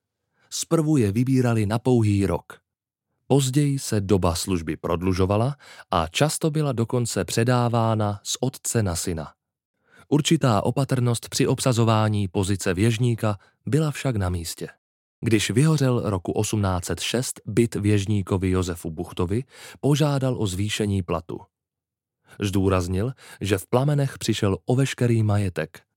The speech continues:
Po dvou měsících obdržel odpověď městské rady. Rozhodla, že požárem věže jeho služba skončila,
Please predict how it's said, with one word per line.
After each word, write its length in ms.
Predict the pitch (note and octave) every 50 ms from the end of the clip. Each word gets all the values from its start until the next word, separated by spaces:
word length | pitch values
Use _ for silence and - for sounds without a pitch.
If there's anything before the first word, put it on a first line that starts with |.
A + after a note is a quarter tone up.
| _ _ _ _ _ _ _ _ _ _ _ -
Po 100 | D3 D3+
dvou 240 | C#3 A2+ G#2+ G2 F#2+
měsících 760 | F#2 G#2 A2+ B2 - D3 C#3 C3+ - - C3+ C3+ C3 - - -
obdržel 500 | D3 C3+ C3 C3+ D3 B2+ A#2+ B2 A#2 -
odpověď 480 | A#2+ A#2 - - A#2 G#2 A2 G#2+ G#2 - -
městské 600 | A2 G#2+ A2+ B2 A#2+ - - - - B2 A#2 A2 G2+
rady. 260 | F2+ E2+ E2+ E2 - _ _ _ _ _ _ _ _ _ _ _ _ _ _ -
Rozhodla, 600 | G#2+ G2+ G2 F#2 E2+ F2+ F#2 E2 F#2 F#2 G#2+ C#3 _ _ - - - -
že 180 | F#2 G2 F#2+
požárem 600 | - A#2 A2+ G2+ A2+ G2+ F#2+ F#2 F2+ F2+ F2 F2 E2
věže 360 | E2+ G2 G#2 A2 G#2 C#3 C#3+
jeho 240 | C#3 C3 A2+ G#2 F#2+
služba 380 | - - G2 F2+ E2+ D#2+ D#2 -
skončila, 580 | - - - F#2 F#2+ F#2+ - B2 B2 C3 C#3